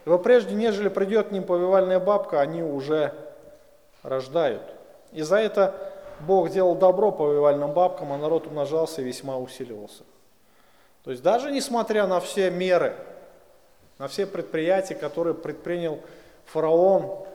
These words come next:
его, э, народ, его слуги, у него ничего не происходило, потому что Бог контролировал весь процесс. Народ израильский, посмотрите, опять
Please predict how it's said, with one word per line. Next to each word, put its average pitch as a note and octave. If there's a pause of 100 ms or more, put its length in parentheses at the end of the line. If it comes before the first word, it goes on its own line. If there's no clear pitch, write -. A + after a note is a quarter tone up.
(340)
его, C#3+
э, C3
народ, D#3+
его D3+
слуги, F3 (1040)
у D3+
него A#3+
ничего G3+
не F#3+
происходило, D#3+ (460)
потому E3+
что D3+ (420)
Бог E3+
контролировал D3+
весь B2+
процесс. B2+ (180)
Народ F#3
израильский, E3+
посмотрите, D#3
опять C#3+